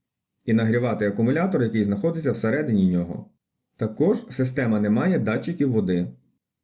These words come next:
тому буде працювати навіть при її відсутності. А чи можна запускати систему без води, сказати не можу, тому що виробник не надав такої інформації.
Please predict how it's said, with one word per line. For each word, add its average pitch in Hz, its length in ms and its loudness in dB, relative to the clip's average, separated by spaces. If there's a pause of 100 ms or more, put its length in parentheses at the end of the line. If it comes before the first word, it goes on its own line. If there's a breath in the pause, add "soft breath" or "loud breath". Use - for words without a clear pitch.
тому 135 220 4
буде 131 220 2
працювати 123 560 0
навіть 160 420 2
при 110 140 0
її 107 320 2
відсутності. - 680 -4 (460)
А 107 100 0
чи 127 120 0
можна 123 300 2
запускати 110 520 -2
систему 107 440 -2
без 101 200 2
води, 147 500 2
сказати 113 460 0
не 104 100 2
можу, 104 500 2 (520)
тому 120 240 2
що 104 180 0
виробник 117 420 2
не 117 100 2
надав 117 300 0
такої 135 320 0
інформації. 90 720 -2